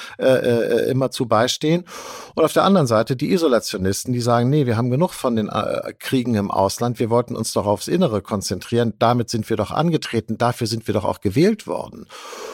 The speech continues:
Und, äh, wie gesagt, die, äh, das, das Gespräch von, zwischen dem Senator Ted Cruz und dem, äh, äh,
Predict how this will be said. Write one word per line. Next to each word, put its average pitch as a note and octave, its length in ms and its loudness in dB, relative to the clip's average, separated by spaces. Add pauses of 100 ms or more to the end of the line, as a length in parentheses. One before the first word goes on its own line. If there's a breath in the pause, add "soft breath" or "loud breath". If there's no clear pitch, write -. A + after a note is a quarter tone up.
(240 loud breath)
Und, C3 380 0
äh, B2 200 2
wie D3+ 100 -2
gesagt, D#3+ 380 2
die, A#2+ 260 -2 (160)
äh, G#2+ 240 0
das, - 300 -4
das - 260 -8
Gespräch C#3 460 0
von, A#2 240 -2
zwischen A2+ 340 -2
dem G#2 160 0
Senator A2+ 400 0
Ted - 220 -4
Cruz F#3 440 0
und A2 280 0
dem, G#2 440 0
äh, - 40 -2
äh, E2+ 500 0